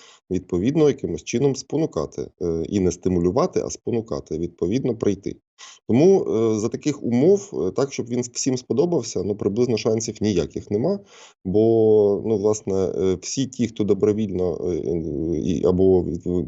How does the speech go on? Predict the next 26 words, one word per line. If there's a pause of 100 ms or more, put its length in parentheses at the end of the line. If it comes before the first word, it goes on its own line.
(200)
хотів
піти
до
війська,
війська, (400)
немає
відстрочок,
немає
передбачених
законом
підстав,
е, (420)
власне,
вони,
вони
пішли.
А
більше (280)
треба
залучати
вже
ви-,
використовуючи
заходи
державного
примусу.